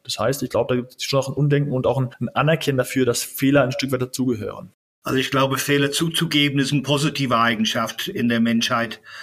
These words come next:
Speaker 2: gerade beim Schiri Matthias. Eine Situation, was ich mir vorstelle für euch, sehr, sehr schwierig ist. Wenn du auf dem Platz eine Tatsachenentscheidung triffst und dann, äh, sagt der Trainer oder die, äh, die Spieler vielleicht draußen auf der Bank, „Wir wollen gerne die far einschalten in, aus Köln.“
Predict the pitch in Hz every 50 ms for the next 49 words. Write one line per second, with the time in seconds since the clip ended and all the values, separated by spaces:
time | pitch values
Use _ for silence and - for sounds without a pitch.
0 | - - - - 120 117 127 131 127 113 123 120 117 113 113 110 - 147 143 143
1 | 135 120 120 113 - - 131 120 113 - - - 135 165 220 214 - 226 220 220
2 | - 202 185 185 - 185 185 180 165 160 165 160 160 156 147 143 - 165 165 160
3 | - 156 143 147 143 139 143 127 127 123 - - - - 156 151 151 143 143 131
4 | 120 120 - - - 139 127 139 131 117 107 117 113 107 113 127 127 127 120 -
5 | 185 214 233 233 226 - - 147 147 - - 151 135 - - 151 151 170 165 -
6 | 156 147 135 135 135 - 147 151 165 165 - 160 135 131 120 123 120 117 113 -
7 | 135 120 123 117 113 110 107 - - 170 180 175 - - - - _ - 131 135
8 | 135 135 143 147 165 170 175 165 - 165 156 151 151 147 143 - 156 143 147 -
9 | - 151 143 - - 160 170 190 190 196 190 185 185 185 185 143 156 151 143 143
10 | 139 139 - 131 131 131 131 135 131 139 135 131 127 131 139 - 135 131 - -
11 | - 165 165 165 165 156 147 147 - 156 143 135 135 135 131 - - 139 135 147
12 | 170 160 156 156 131 - - 139 110 - 135 151 190 185 185 - - - 147 143
13 | 143 151 156 160 160 156 156 156 156 160 160 160 156 151 156 160 139 127 143 151
14 | 147 147 143 - - - - - - - - - - - 160 160 165 156 143 117
15 | 117 120 120 113 - 131 110 117 110 - 123 113 113 - - - - 127 131 -
16 | - 180 170 165 139 113 107 110